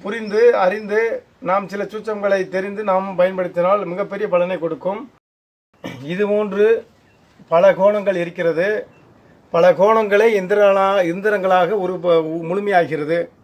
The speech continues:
இதனை அடுத்தடுத்து நாம் ஒவ்வொரு கோணங்களையும் பற்றி விளக்கமாக பார்ப்போம். இப்பொழுது முதன் முதலாக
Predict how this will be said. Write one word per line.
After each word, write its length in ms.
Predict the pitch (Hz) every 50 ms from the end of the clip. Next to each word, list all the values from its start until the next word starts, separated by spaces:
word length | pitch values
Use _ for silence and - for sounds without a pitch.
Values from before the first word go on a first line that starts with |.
| _ _ _ _ _ _ _ _ _ _ _ _ -
இதனை 340 | - 190 202 208 196 196
அடுத்தடுத்து 760 | 185 185 196 196 - 226 220 214 196 170 214 233 254 247 247 _ _ _
நாம் 280 | - 185 185 196 202 202
ஒவ்வொரு 300 | 196 190 185 196 196 190
கோணங்களையும் 400 | 170 190 196 196 185 202 220 226
பற்றி 300 | 190 185 165 - 208 226
விளக்கமாக 480 | 202 180 180 170 175 175 185 180 185 180
பார்ப்போம். 560 | 156 160 147 131 127 151 180 202 - - _ _ _ _ _ _ _ -
இப்பொழுது 720 | - 185 180 185 214 214 202 190 208 226 247 240 220 - -
முதன் 220 | 247 302 202 214 220
முதலாக 760 | 214 214 214 208 208 202 202 175 170 202 233 247 240 220